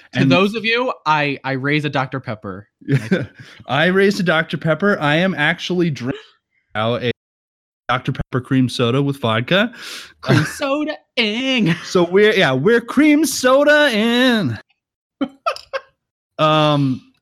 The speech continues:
Speaker 1: yeah, so that, that has also been very much a thing since, um, the Saw fiasco. And, uh, yeah, uh, we, I actually went and got the Doctor Pepper cream soda. I'm trying
Speaker 2: You
Speaker 1: it.
Speaker 2: did?
Speaker 1: It's,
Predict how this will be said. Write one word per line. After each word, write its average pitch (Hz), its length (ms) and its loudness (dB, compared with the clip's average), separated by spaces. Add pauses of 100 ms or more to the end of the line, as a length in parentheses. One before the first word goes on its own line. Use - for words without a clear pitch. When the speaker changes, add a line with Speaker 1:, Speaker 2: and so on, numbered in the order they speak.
(120)
Speaker 1:
yeah, 151 300 2 (100)
so 147 220 -2
that, 107 260 -8 (480)
that 180 340 0
has 165 140 2
also 156 400 0
been 113 260 -2
very 104 220 -4
much 95 260 -8
a 101 60 -6
thing 104 440 -8 (220)
since, 98 640 -8
um, 95 680 -6
the 110 120 -8
Saw 90 280 -6
fiasco. 90 680 -8 (680)
And, 120 560 2 (320)
uh, 113 600 2 (160)
yeah, 139 320 -2 (360)
uh, 110 80 -4
we, 113 240 0
I 131 160 0
actually 127 500 -2
went 135 360 0
and 117 240 0
got 113 340 -2
the 160 60 -2
Doctor 147 320 -2
Pepper 151 280 -2
cream 156 280 0
soda. 165 340 -2 (300)
I'm 113 160 -2
trying 117 380 -2
Speaker 2:
You 165 60 0
Speaker 1:
it. - 60 -8
Speaker 2:
did? 127 80 -10
Speaker 1:
It's, - 140 -14